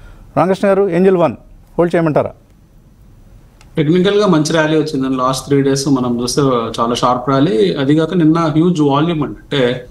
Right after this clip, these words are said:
Speaker 2: ఆ, చాలా quarters, అంటే last one year లో best volume నిన్న జరిగింది. ఆ, తర్వాత ఈ stock ఇంకా పెరిగే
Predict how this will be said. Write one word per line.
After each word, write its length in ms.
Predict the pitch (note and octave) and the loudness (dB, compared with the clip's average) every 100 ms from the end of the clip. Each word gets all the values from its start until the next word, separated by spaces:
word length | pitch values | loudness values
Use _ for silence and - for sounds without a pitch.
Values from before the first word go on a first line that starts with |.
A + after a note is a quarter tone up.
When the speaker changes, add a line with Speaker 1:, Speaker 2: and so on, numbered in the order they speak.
| - - - - | -20 -20 -16 -4
Speaker 2:
ఆ, 220 | A#2+ C3+ D3+ | -2 -2 0
చాలా 300 | C3+ D3 D3+ | 0 2 0
quarters, 520 | D3 C#3+ C#3 D3 - | 0 -2 -2 -4 -4
అంటే 280 | C#3 B2+ A#2+ A2+ G#2 - - | -4 -4 -4 -4 -6 -8 -8
last 360 | A#2 B2 C3 | -2 0 0
one 180 | C3 B2+ | 0 2
year 140 | C#3+ D3 | 2 2
లో 100 | C#3+ | 0
best 280 | B2+ - | -2 -2
volume 360 | D#3 C#3 C#3+ C#3+ | -2 0 0 -2
నిన్న 180 | A#2+ A#2 | -4 -6
జరిగింది. 520 | A2+ A#2+ A#2 F#3 C4+ - - - - B2+ | -6 -4 -2 -2 -4 -10 -20 -20 -12 -4
ఆ, 520 | A#2+ A#2+ A#2 A#2 A2+ | 0 0 0 -2 -2
తర్వాత 300 | B2+ C#3 D3+ | 0 0 0
ఈ 80 | D#3 | -2
stock 360 | C#3 D3 C#3 D3+ D3+ C#3+ B2+ B2+ - - - - - C3 | -2 -2 -2 0 0 0 -4 -8 -16 -20 -20 -20 -12 -6
ఇంకా 200 | B2 E3+ | 0 0
పెరిగే 440 | D#3+ D3 F3 E3 | 0 0 0 0